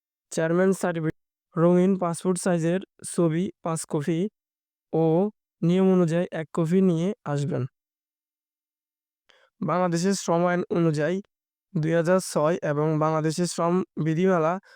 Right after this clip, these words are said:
দুই হাজার পনেরো অনুযায়ী পরিচালিত শ্রমিক বন্ধন সৎ, পরিচ্ছন্ন ও সন্নমদ্য ও নিরাপদ পোশাক কারখানা, নিজুরি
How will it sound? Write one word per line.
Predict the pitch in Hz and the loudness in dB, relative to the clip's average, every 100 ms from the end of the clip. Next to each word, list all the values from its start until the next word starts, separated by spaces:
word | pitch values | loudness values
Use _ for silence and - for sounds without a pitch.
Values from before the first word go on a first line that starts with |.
| _ | _
দুই | - 165 | -6 -2
হাজার | 170 170 | 0 0
পনেরো | - 170 175 185 | 0 2 4 4
অনুযায়ী | 180 156 170 202 - _ _ _ - | 4 2 0 -2 -4 _ _ _ -2
পরিচালিত | 190 185 190 175 160 180 185 | 0 0 0 -2 0 0 -2
শ্রমিক | - 196 180 196 175 | -4 -2 2 2 2
বন্ধন | 170 160 156 170 220 - _ _ _ | -2 -2 -2 -2 -2 -8 _ _ _
সৎ, | - 175 190 - _ _ _ _ - | -4 -2 -2 -6 _ _ _ _ -4
পরিচ্ছন্ন | 170 160 185 180 190 - - 160 | -2 0 2 4 2 0 -4 -2
ও | 175 214 - _ _ _ _ _ _ _ _ _ _ _ _ _ _ | 0 -2 -6 _ _ _ _ _ _ _ _ _ _ _ _ _ _
সন্নমদ্য | - 180 175 180 190 190 175 190 | -10 -2 2 2 2 0 2 2
ও | 180 | 4
নিরাপদ | 185 180 170 170 202 - _ | 4 4 2 -2 -4 -8 _
পোশাক | 160 180 170 | -4 -4 -6
কারখানা, | - 147 - 139 117 - _ _ _ _ _ _ | -6 -6 -4 -4 -6 -12 _ _ _ _ _ _
নিজুরি | 175 175 185 | -2 2 2